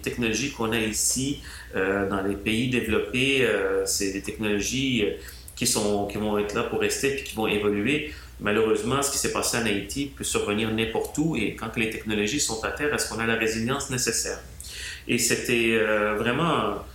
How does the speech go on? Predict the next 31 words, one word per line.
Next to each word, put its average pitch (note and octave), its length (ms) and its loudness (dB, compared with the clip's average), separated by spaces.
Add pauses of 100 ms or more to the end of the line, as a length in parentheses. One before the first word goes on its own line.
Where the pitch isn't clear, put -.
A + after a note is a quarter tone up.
(220)
une G#2+ 80 -4
espèce G#2+ 260 -2
de A2+ 80 2
réflexion, C3 1000 2
euh, G2+ 60 0
qui G#2 200 -2
nous G#2 140 0
accompagnait A2+ 400 0
à - 60 2
tous - 120 -2
les G#2 140 2
jours. C#3+ 300 2
Comment G#2+ 200 -4
est-ce - 140 -2
qu'on A#2 100 -2
pouvait, A2 400 -2 (400)
euh, F#2+ 460 0 (140)
euh, F#2 320 -4 (100)
avoir A#2 340 0
toute - 140 -6
l'information B2 800 0
pour A2+ 160 0
pouvoir A2 260 0
planifier, B2 880 0 (240)
euh, G2+ 220 2
les G2+ 140 2
prochains A#2 500 2
jours, D3 260 2
les A2+ 140 2
prochaines - 320 0
semaines ? B2 580 0